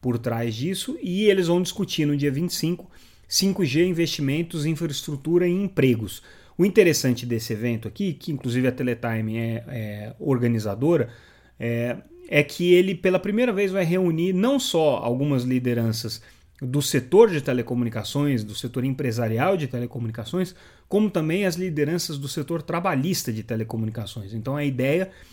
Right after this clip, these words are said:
é falar um pouco sobre os impactos no emprego do processo todo de cinco G e de ampliação da infraestrutura decorrente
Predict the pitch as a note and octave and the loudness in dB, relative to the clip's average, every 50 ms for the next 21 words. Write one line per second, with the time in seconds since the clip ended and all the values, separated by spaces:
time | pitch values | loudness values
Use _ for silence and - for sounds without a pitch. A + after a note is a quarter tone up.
0 | - - - B2+ B2 - - C#3+ B2+ C3 E3+ G#3 G#3 E3+ - D#3 D#3 D3 - C3 | -20 -6 -4 -4 -2 0 0 0 2 2 0 0 -2 -2 -2 -2 -2 -2 -4 -8
1 | - - C#3+ C#3 C#3 C#3 B2+ C#3 C3 B2 B2+ A#2 A#2 A2+ A2+ - A#2 A2 A2+ A#2+ | -4 -2 -2 0 0 0 0 0 -2 -2 -2 -4 -4 -6 -6 -8 -8 -4 -2 0
2 | B2+ C3+ E3+ F#3 E3+ C#3 - - C3+ D#3 F3+ F3+ D3 A#2+ A2 - - - - - | 0 0 2 0 0 0 0 0 2 2 2 2 0 -2 -6 -10 -16 -20 -20 -20
3 | - - _ _ _ _ B2+ B2 A#2+ C3 D3+ F3 G3+ G#3+ A3 G#3+ F3+ - G3+ F#3+ | -20 -20 _ _ _ _ -8 -4 0 2 2 4 4 4 2 0 0 2 2 2
4 | - - - E3 F3 - - D#3+ - - D3+ E3 E3+ E3 E3 C3+ B2 C3 C#3+ E3 | 2 4 2 2 4 2 0 0 -2 0 0 0 0 0 -2 -2 -2 0 0 0
5 | F3 E3+ D3+ - - - D3+ C#3 - C3 A2 G#2 A#2 B2+ D3 E3+ F3+ F3 E3 C#3+ | 0 0 -2 -2 -2 -2 -4 -2 -2 -2 -2 0 0 2 4 6 6 6 6 4
6 | C3 C#3 C3 C3 C#3 D3 C3+ B2 - C#3+ C#3+ C#3+ C#3+ C#3 - D3+ C3+ B2 - - | 2 0 0 0 -2 -4 -6 -4 -4 -4 -2 -2 -2 -2 -2 -4 -4 -4 -4 -4
7 | C3+ A#2+ - D3 E3 E3 D3 D#3 D3 - E3+ D3 A#2 A#2+ C3+ D3 - - - | -4 -4 -2 -2 -2 0 -2 -4 -2 0 0 2 4 4 2 2 0 -4 -10